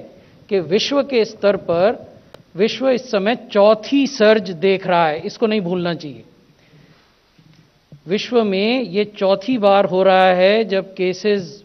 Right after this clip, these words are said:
फिर से एक नया पीक छू रहे हैं।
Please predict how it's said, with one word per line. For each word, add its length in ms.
फिर 160
से 440
एक 220
नया 340
पीक 520
छू 180
रहे 340
हैं। 400